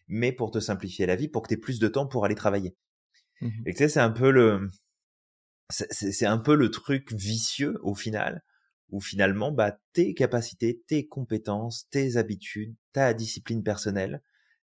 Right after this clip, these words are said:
Speaker 1: elle est remise entre les mains de quelqu'un d'autre,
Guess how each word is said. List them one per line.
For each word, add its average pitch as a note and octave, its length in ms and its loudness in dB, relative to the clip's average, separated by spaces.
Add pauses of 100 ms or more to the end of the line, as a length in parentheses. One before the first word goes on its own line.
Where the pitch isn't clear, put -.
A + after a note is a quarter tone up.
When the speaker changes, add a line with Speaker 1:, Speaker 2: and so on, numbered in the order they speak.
(260)
Speaker 1:
elle F#2 160 2
est G#2 100 4
remise G#2 560 0
entre F#2 380 0
les F2+ 100 4
mains G#2+ 400 -2
de E2+ 180 -4
quelqu'un F2+ 480 0
d'autre, G#2+ 500 -2